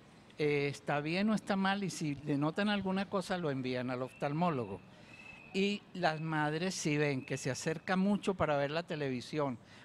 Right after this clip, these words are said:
o tiene dificultades en dibujar, pintar, otra cosa, l-, la misma mamá nota que tiene que llevarlo al oftalmólogo. Y después de adulto, entonces se recomienda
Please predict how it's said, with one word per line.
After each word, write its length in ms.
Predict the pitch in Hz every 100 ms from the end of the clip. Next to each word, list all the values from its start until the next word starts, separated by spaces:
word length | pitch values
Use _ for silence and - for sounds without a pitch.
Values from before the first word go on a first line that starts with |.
| -
o 140 | 139
tiene 320 | 147 143 147
dificultades 880 | 175 175 147 151 131 - 143 147 156
en 160 | 131 127
dibujar, 720 | 127 113 117 123 131 135 131
pintar, 600 | 127 123 110 - 120 123
otra 240 | 135 147 147
cosa, 320 | 156 143 180 - - - -
l-, 100 | 143 -
la 200 | 143 139
misma 320 | 160 175 202
mamá 420 | 202 175 170 170
nota 540 | 170 165 165 160 220 233 - - - -
que 100 | 160
tiene 300 | 143 147 147
que 160 | 143 143
llevarlo 560 | 139 139 135 131 131 127 - - - - -
al 180 | 131
oftalmólogo. 760 | 127 - 127 120 131 139 120 98 104 - - - - 170
Y 240 | 170 175 180
después 540 | 170 165 - 175 185
de 80 | 220
adulto, 640 | 233 220 202 190 - 240 240 - - - - - - - - -
entonces 560 | 156 151 - 143 170 170
se 180 | - 170
recomienda 760 | 175 196 202 180 160 160 175